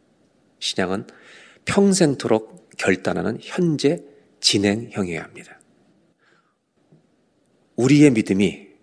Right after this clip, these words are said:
살아있는 믿음이 되기 위해서 에베네셀을 우리가 감격스럽게 쳐다보면서도 주의 깊게 바라봐야 합니다. 한 번만 따라하실까요?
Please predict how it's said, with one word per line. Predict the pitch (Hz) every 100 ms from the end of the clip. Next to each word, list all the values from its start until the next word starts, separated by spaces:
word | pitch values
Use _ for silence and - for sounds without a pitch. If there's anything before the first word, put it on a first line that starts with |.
| _ _ _ _ _ -
살아있는 | - - 180 175 170 151 139 127
믿음이 | 107 92 87 87
되기 | 82 -
위해서 | - - - - _ _ _ -
에베네셀을 | 90 92 95 90 - 92 151 196 - _ _ _ _ _ _
우리가 | - 92 -
감격스럽게 | - - 117 135 143 - 127 107
쳐다보면서도 | - - - 170 104 80 76 95 147 - _ _ _ _ _
주의 | - - 101 92
깊게 | 82 -
바라봐야 | 80 - - - -
합니다. | - - - _ _ _ _ _ _ _ _ _ -
한 | 131
번만 | 117 110
따라하실까요? | 131 117 113 - 139 175